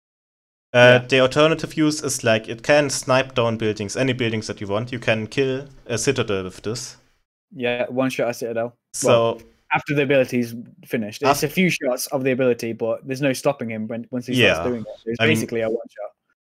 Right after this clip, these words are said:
Speaker 1: Right. There's also Elendil. Um, so he has an ability that, uh, y-,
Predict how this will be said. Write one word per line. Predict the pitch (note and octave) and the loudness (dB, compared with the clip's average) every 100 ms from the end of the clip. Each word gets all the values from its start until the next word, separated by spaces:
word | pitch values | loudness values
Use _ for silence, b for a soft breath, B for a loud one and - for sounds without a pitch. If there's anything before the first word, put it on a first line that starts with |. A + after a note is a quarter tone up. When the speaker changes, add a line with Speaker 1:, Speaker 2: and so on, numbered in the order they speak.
| _ _ _ _ _ - | _ _ _ _ _ 0
Speaker 1:
Right. | A#2 G2 | 2 2
There's | A#2 A2 - | 2 0 0
also | C#3+ C#3+ D#3+ C3+ B2+ | -2 0 0 0 -2
Elendil. | B2+ A#2 D3+ F3+ G3+ G#3+ - - | -2 0 0 0 -2 -2 -10 -8
Um, | A#2 G#2+ A2 B2 b b b _ _ - | -6 -4 -6 -12 b b b _ _ -4
so | C3 A#2 A2+ | 2 2 2
he | A2+ D3+ | 2 2
has | D3+ | 2
an | C#3 | 0
ability | B2+ C#3 C#3 C#3 B2 | 0 0 -2 -2 -2
that, | B2+ A2 - - - | -2 -2 -6 -12 -4
uh, | G#2+ | -2
y-, | G#2 | -2